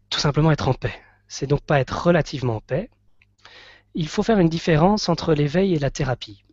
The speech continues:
La thérapie permet de se sentir mieux. C'est donc quelque chose de relatif, vu qu'il y a toujours moyen de se sentir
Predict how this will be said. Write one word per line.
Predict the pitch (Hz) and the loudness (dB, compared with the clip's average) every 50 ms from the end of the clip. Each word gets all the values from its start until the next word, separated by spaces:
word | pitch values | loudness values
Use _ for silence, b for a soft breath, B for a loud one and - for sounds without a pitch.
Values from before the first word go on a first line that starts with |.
| _ _ _ _ _ _ _ _ _ _ _ _ _ _ _ _ _ _ _ _ - B B B B B B B B B B B B B _ _ - | _ _ _ _ _ _ _ _ _ _ _ _ _ _ _ _ _ _ _ _ -14 B B B B B B B B B B B B B _ _ 0
La | 131 147 | 0 0
thérapie | - - 208 175 160 147 - - 165 196 226 254 349 - _ _ - _ _ | 2 2 2 2 2 0 -2 -2 -4 -2 -4 -4 -8 -12 _ _ -20 _ _
permet | - 170 151 170 185 208 214 | 0 2 4 6 4 4 4
de | 185 180 | 2 0
se | - - 180 | 0 0 0
sentir | - - 175 170 - 165 147 131 123 | 2 2 2 2 2 0 0 0 0
mieux. | 123 113 101 92 - _ _ _ _ _ _ _ _ _ _ _ _ _ _ - | 0 -2 -4 -6 -10 _ _ _ _ _ _ _ _ _ _ _ _ _ _ -12
C'est | - - - 147 139 | -10 -6 -4 0 4
donc | 170 202 240 - - - - _ _ _ - - _ _ _ | 4 4 4 2 -2 -8 -14 _ _ _ -20 -20 _ _ _
quelque | - 151 - - | -4 -4 -2 0
chose | - 208 185 | 0 2 2
de | 156 151 | 2 2
relatif, | 135 147 139 135 - - - - - - - - - _ _ _ _ _ - | 2 2 2 2 0 -4 -10 -14 -14 -16 -18 -20 -20 _ _ _ _ _ -8
vu | - 160 | -6 -6
qu'il | - - 156 | -4 0 0
y | 156 | 0
a | 139 | 0
toujours | - - 190 185 156 170 202 202 175 | 0 0 0 0 2 2 2 4 4
moyen | 160 160 170 190 185 | 6 6 8 8 6
de | 170 156 | 6 4
se | 143 - - | 0 -2 -2
sentir | - - 135 - - 185 180 | 0 0 0 2 2 0 0